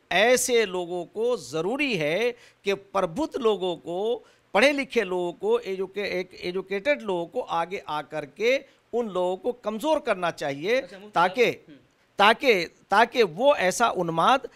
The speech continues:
Speaker 1: न पैदा कर सके और उन्हें सत्ता से दूर करना चाहिए। सनातन धर्म को आप पढ़ लीजिए।
Speaker 2: हम्म।
Speaker 1: पढ़ने के बाद उसकी जो थ्योरी है, वो कहीं असमानता की बात नहीं करती। अ, उदयनिधि और ए राजा,
Speaker 2: जी।
Speaker 1: इन लोगों को भारतीय संस्कृति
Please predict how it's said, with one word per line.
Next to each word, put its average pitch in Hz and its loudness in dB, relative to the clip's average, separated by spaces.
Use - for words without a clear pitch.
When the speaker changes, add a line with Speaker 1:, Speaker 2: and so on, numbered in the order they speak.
Speaker 1:
न 262 0
पैदा 190 4
कर 170 -6
सके - -8
और - -2
उन्हें 202 -4
सत्ता - -6
से 185 -6
दूर 180 -2
करना 104 -12
चाहिए। - -16
सनातन 165 -2
धर्म 139 -6
को 175 -10
आप 160 -4
पढ़ 135 -4
लीजिए। 135 -6
Speaker 2:
हम्म। - -16
Speaker 1:
पढ़ने 151 -2
के 175 -4
बाद 160 2
उसकी 180 -10
जो 151 -10
थ्योरी 170 -4
है, 147 -2
वो 170 -10
कहीं 156 -4
असमानता 143 -6
की 180 -6
बात 135 0
नहीं 131 -4
करती। 139 -6
अ, 127 -10
उदयनिधि 160 -6
और 147 -8
ए 160 -4
राजा, 120 -8
Speaker 2:
जी। 135 -20
Speaker 1:
इन 180 -10
लोगों 156 -8
को 180 -6
भारतीय 139 -8
संस्कृति 156 -12